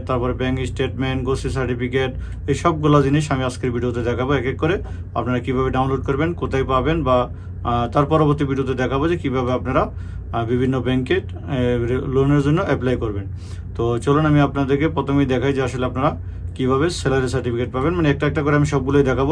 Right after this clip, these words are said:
আপনারা অবশ্যই পুরো ভিডিওটা দেখতে থাকেন। আমি পুরো ভিডিওতে একদম ভিডিও, আহ, রেকর্ড করেছি, সেটা আমি আপনাদেরকে দেখিয়ে দেবো ইনশাল্লাহ। তো দেখুন, স্যালারি সার্টিফিকেটের জন্য প্রথমে আপনি যেটা করবেন, আপনাকে অবশ্যই কিউএতে যেতে হবে।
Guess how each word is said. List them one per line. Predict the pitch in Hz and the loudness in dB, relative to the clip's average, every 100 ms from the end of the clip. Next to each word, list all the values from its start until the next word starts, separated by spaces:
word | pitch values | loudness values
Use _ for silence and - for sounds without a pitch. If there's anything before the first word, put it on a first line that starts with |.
| 151 | 2
আপনারা | 127 127 | 2 0
অবশ্যই | 123 - 123 | 0 -4 -4
পুরো | 131 123 | -2 -2
ভিডিওটা | 120 123 123 | 0 0 0
দেখতে | 120 135 | 0 0
থাকেন। | 139 175 262 - - - 127 | 0 0 -4 -10 -10 -8 -4
আমি | 113 | -4
পুরো | 127 127 | 0 0
ভিডিওতে | 123 123 117 | 0 0 0
একদম | 123 110 123 | 0 0 -2
ভিডিও, | 123 120 120 | 0 0 -2
আহ, | 117 123 117 117 - - - | -2 -2 -2 -4 -8 -8 -4
রেকর্ড | 139 123 139 | -4 -2 -2
করেছি, | 123 143 175 | -2 -2 -4
সেটা | - 123 117 | -4 -2 -2
আমি | |
আপনাদেরকে | 113 110 113 107 | -4 -4 -4 -4
দেখিয়ে | 113 131 | -2 0
দেবো | 120 | 0
ইনশাল্লাহ। | 113 113 120 180 - - - - - - - - - - - - | -4 -4 -2 -2 -4 -10 -10 -10 -10 -10 -10 -10 -8 -8 -8 -6
তো | - | 0
দেখুন, | 127 143 | 4 4
স্যালারি | 143 156 147 151 | 4 4 6 6
সার্টিফিকেটের | 160 156 151 156 147 | 6 6 6 6 6
জন্য | 156 147 | 4 4
প্রথমে | 147 147 147 | 2 2 2
আপনি | 139 | 2
যেটা | 139 139 131 | 2 2 2
করবেন, | 131 160 160 | 2 2 2
আপনাকে | 135 131 | 0 0
অবশ্যই | 131 127 143 131 | 2 0 -2 -2
কিউএতে | 135 139 135 127 | 2 2 2 2
যেতে | 123 123 | 0 0
হবে। | 120 131 | 0 2